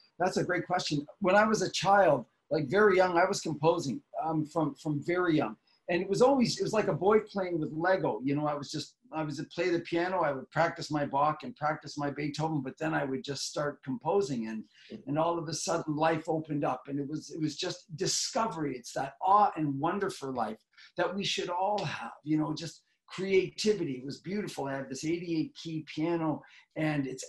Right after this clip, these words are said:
Speaker 1: endless as to what it could be. It's an orchestra. It's huge, you know? And so, um, I've always composed, John, and it was never really, "Oh, I'm gonna be a composer." I composed because it, I just loved it. And I just, I,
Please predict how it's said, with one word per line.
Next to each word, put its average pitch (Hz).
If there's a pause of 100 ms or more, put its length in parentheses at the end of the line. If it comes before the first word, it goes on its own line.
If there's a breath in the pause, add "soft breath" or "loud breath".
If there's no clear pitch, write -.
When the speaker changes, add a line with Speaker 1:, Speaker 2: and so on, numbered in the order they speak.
Speaker 1:
endless 147
as 123
to 147
what 139
it 131
could 135
be. 139
It's -
an 151
orchestra. 143
It's -
huge, 160
you 123
know? 147 (640 loud breath)
And 180
so, 185
um, 156
I've 180
always 190
composed, 147
John, 160
and 180
it 180
was 190
never 220
really, 165
"Oh, 175
I'm 151
gonna 151
be 143
a 139
composer." 143 (460 loud breath)
I 151
composed 160
because 147
it, - (120)
I 143
just -
loved 147
it. - (100)
And 143
I 123
just, 151
I, 143